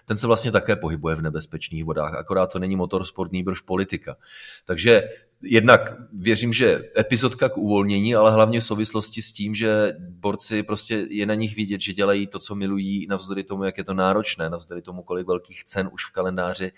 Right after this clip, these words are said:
dneska je, ale Lance Stroll prostě tuhletu pozici nemá a hodně mě to zlobí. Takže nezbývá nám, než čekat, jak se to dále v týmu Aston Martin vyvine, ale co mě také zlobí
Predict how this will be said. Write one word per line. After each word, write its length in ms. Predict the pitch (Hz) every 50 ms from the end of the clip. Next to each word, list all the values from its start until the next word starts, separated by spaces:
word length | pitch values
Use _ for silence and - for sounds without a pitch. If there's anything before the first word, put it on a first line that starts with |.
| - - - - - - _ _
dneska 380 | - 90 87 - - - - 95
je, 240 | 92 90 90 92 80
ale 240 | - - 87 85 85
Lance 240 | 85 85 87 85
Stroll 320 | - - - 82 82 82 85
prostě 320 | 80 80 80 - - 87
tuhletu 340 | - - 82 82 80 - -
pozici 400 | _ 82 80 80 82 78 - 85
nemá 340 | 82 80 80 82 82 85 87
a 140 | 57 82 85
hodně 260 | 85 85 80 82 85
mě 140 | 85 85 80
to 240 | - 90 87 82 - _ - - _ _ _ -
zlobí. 480 | 85 90 92 92 98 98 82 82 67 - _ _
Takže 300 | - 110 104 - 139 127
nezbývá 560 | 117 117 107 104 117 120 117 117 113 113 113
nám, 320 | 117 113 113 113 113 113
než 220 | 110 110 107 - -
čekat, 460 | - - 110 - - 110 104 - 107
jak 140 | 104 98 -
se 120 | - 104
to 120 | - 107
dále 380 | 101 104 101 98 98 98 98 98
v 120 | - -
týmu 360 | - - 98 98 101 98 - 95
Aston 280 | 95 - - 101 95
Martin 380 | 95 95 95 95 95 - 78 78
vyvine, 280 | 90 95 104 113 131
ale 200 | - - 98 101
co 160 | 98 - - 127
mě 320 | 143 156 156 110 78 - - - _ _ _ _
také 360 | _ 87 - - - 92 92 95
zlobí 680 | 92 98 98 90 82 73 82 76 76 85 110 165 220